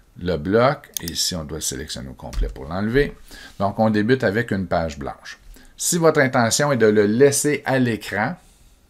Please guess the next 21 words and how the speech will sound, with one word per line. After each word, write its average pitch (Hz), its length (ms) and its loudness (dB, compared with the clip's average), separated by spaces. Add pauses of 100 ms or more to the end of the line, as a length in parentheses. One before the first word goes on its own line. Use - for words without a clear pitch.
(180)
donc 98 220 -4
que 104 80 0
ce 95 160 0
soit 113 260 2
une 98 140 -2
bande 113 200 2
dessinée 107 440 -2
numérique, 117 680 0 (220)
on 90 100 -4
ne 95 120 -2
la 95 160 0
fait 95 160 -2
pas 120 160 0
imprimer, 104 480 -4 (320)
vous 117 160 0
pouvez 123 280 2
conserver 101 500 0
ce - 160 -2
format 101 380 -2
de 143 60 -12
page-là, 90 580 -4